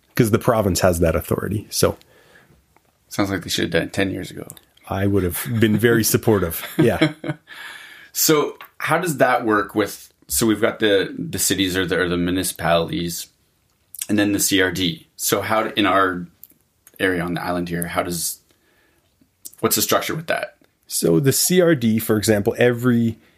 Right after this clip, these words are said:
Speaker 1: it's by population. So Esquimalt has, the mayor sits on the C R D, whereas in Victoria, we have the mayor and,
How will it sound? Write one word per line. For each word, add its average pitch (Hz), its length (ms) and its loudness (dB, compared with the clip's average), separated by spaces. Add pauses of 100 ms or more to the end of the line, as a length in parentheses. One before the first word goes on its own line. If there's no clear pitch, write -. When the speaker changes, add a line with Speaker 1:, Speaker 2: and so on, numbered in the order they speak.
(160)
Speaker 1:
it's 107 140 -4
by - 200 0
population. 104 960 -2
So 113 460 2 (440)
Esquimalt 120 880 2 (220)
has, 92 460 -2
the 113 200 2
mayor 98 500 0
sits - 300 -2
on 95 100 2
the 85 60 0
C 95 200 0
R 85 120 0
D, 80 180 -6 (480)
whereas 104 580 2
in 107 120 4
Victoria, 110 540 2
we 101 160 2
have 92 400 0
the 104 220 2
mayor 98 320 6
and, 85 200 0